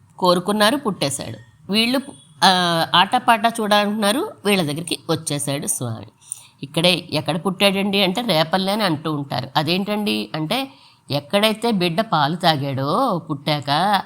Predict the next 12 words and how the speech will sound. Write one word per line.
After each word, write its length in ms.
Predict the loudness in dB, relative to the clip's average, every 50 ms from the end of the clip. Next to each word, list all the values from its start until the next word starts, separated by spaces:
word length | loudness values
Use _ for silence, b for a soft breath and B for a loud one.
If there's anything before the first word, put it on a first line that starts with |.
| -2
అదే 260 | -4 -2 0 0 0 0
జన్మస్థానం 800 | 0 0 0 0 0 0 -2 -2 -4 -4 -4 -2 -4 -4 -4 -4
అని 160 | -2 -2 -2 -2
అంటూ 300 | -2 -4 -4 -4 -4 -4
ఉంటారు 280 | -4 -2 -2 -2 -2 -2
పెద్దలు. 440 | -2 -4 -6 -6 -6 -8 -12 -12 -14 -16 _ B B B B B _ -6
అందువలన 580 | -6 -4 -4 -4 -4 -4 -4 -2 -2 -2 -2 -2 B B B B B B -6
రేపల్లెలోనే 800 | -4 -4 -2 -2 -2 -4 -4 -2 -2 -2 -2 -2 -2 -2 -2 -2
యశోద 240 | -4 -4 -4 -4 -4
దగ్గరే 440 | -4 -4 -4 -2 -2 -2 -2 -2 -2
ముందుగా 380 | -2 -2 -2 -2 0 0 0
పాలు 400 | 0 2 2 2 2 2 0 -2